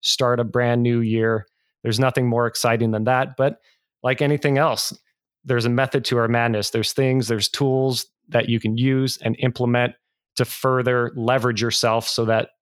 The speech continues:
these don't become, uh, resolutions that end up failing within a week, two weeks, things like that. And I'm so excited to have you on here because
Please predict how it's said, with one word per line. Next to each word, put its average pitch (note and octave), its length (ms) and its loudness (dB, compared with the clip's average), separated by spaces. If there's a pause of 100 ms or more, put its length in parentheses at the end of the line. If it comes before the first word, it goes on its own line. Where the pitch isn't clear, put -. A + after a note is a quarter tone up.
(180)
these C#3 320 0
don't C3 320 0
become, A#2 500 0 (800)
uh, - 320 -4
resolutions B2 840 0
that A2+ 380 0 (520)
end C3 200 2
up B2+ 120 0
failing A2 640 0
within A#2 260 0
a G#2+ 60 0
week, A#2 280 0 (100)
two A#2 140 0
weeks, A2 240 -2
things A2 200 0
like A2 200 0
that. A2 180 0
And A2 80 2
I'm A2 100 -2
so C3 240 0
excited A#2+ 280 0
to A2 80 0
have A2+ 160 0
you A2+ 100 2
on A2 140 0
here A2+ 140 2
because A2 420 -2